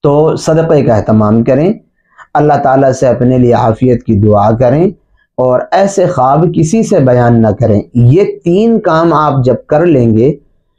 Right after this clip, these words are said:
तो इंशाअल्लाह ताला आप अपने इस ख्वाब के शर से महफूज रहेंगे और हकीकी ज़िंदगी पर, हकीकी ज़िंदगी में आपके ख्वाब का आप कोई असर जाहिर नहीं होगा।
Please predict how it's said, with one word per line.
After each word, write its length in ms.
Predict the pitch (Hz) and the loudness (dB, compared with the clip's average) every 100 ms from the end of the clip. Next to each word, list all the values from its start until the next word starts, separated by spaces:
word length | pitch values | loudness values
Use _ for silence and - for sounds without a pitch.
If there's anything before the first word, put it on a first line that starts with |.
| _ _ - | _ _ -2
तो 100 | 131 127 127 160 | 0 0 0 0
इंशाअल्लाह 720 | 156 151 147 127 120 117 113 | -2 0 0 2 0 0 -2
ताला 420 | - 107 104 131 151 - - _ - | -2 0 0 0 -2 -4 -10 _ -6
आप 380 | 151 160 185 185 170 | -2 0 -2 -4 -4
अपने 420 | 156 185 196 196 | -2 -2 0 0
इस 160 | 160 - - - 143 | -2 -6 -10 -2 -2
ख्वाब 460 | - 139 151 165 160 | -2 -2 0 0 0
के 200 | 160 180 | 0 0
शर 360 | 175 - 208 208 | 0 0 0 0
से 160 | 156 165 | -2 0
महफूज 460 | 131 123 139 147 120 | 0 0 0 2 2
रहेंगे 480 | 107 110 107 139 147 - _ _ _ | 2 2 2 0 -4 -14 _ _ _
और 240 | 131 135 127 | -2 0 0
हकीकी 540 | 151 156 214 233 233 | -2 0 0 0 0
ज़िंदगी 500 | 151 143 135 120 117 110 | 0 2 2 2 2 0
पर, 200 | 127 151 165 - | 0 0 0 -2
हकीकी 400 | 135 127 185 - 156 | -4 0 0 0 0
ज़िंदगी 460 | 131 123 113 110 | 2 2 2 2
में 240 | 135 165 - | 0 -2 -4
आपके 500 | 131 139 156 156 147 127 | -2 -2 -2 -2 -2 -2
ख्वाब 440 | - - 120 113 | -2 0 0 0
का 140 | - 147 | -2 -2
आप 540 | 156 - 135 139 - _ - - | -2 -2 -2 -4 -8 _ -20 -6
कोई 220 | 180 220 233 | -2 2 2
असर 320 | 165 196 170 | 0 0 0
जाहिर 300 | 123 113 143 | 0 2 2
नहीं 300 | 131 107 107 | 2 2 0
होगा। 300 | 95 95 - | -2 -6 -12